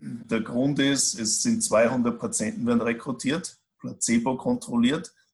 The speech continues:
doppelt geblindet. Und jeder Patient wird eine Woche behandelt und dann ver-, verfolgen wir den Patienten dann drei Wochen. Das heißt, erst am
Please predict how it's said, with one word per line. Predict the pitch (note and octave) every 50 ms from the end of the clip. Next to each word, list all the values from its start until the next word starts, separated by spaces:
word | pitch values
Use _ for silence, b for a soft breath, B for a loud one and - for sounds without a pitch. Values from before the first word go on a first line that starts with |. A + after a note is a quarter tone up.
| _
doppelt | - C#3 C3+ - - - C3 A#2
geblindet. | - C3+ G#2 - - A2+ A2+ A2+ G#2+ F#2 F2 D#2+ - _ _ b b b b b b b b b b b b _ -
Und | G2+ G#2 G#2+
jeder | A2 A#2 A2+ C3+
Patient | - - B2+ A2 - - G#2+ A2 A#2 A#2 - -
wird | A2+ G#2+ G#2 - - -
eine | - - A#2 A#2+ A#2 G#2+
Woche | A2+ A#2 A#2 - - A2
behandelt | - A2+ G2+ G#2+ G2+ G#2+ B2 B2 C#3 C#3+ C#3+ B2+
und | A#2 A2 A2+ A2 A2+
dann | G#2+ G2+ G#2 G#2 G#2 - - _ _ _ _ -
ver-, | - A#2 G2 - - A2 G#2+
verfolgen | - - A#2+ G#2 - A2 A2 A2+ A2 A2+
wir | A2 G#2 G#2
den | - A2 -
Patienten | - A2+ F#2 - - G#2 - - G#2+ G2+
dann | G#2 G2
drei | - - F#2+ F#2+
Wochen. | F#2 G2 G2 - - - G2
Das | G2+ - -
heißt, | G#2 G2+ - - -
erst | A#2+ A#2+ B2+ - - -
am | A2+ A2+ A#2 A2+